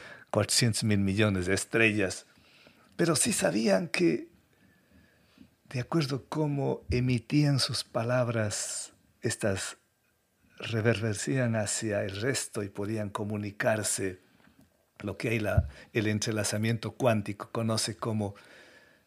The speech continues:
que una partícula cuando estuvo unida y después se separa, no importa el tiempo y el espacio, pueden seguir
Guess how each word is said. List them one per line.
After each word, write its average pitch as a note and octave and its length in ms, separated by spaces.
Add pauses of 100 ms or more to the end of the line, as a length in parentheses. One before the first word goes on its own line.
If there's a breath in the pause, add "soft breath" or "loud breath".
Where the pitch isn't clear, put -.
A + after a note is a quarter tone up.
que A2 120
una B2+ 320
partícula A#2 600
cuando G#2 200
estuvo B2 300
unida A#2 280
y G#2+ 40
después G2+ 320
se G#2+ 100
separa, A2 520
no G#2 80
importa A#2+ 420
el G2 80
tiempo B2+ 340
y G#2 100
el G2+ 80
espacio, A#2 440
pueden A#2+ 380
seguir C3 440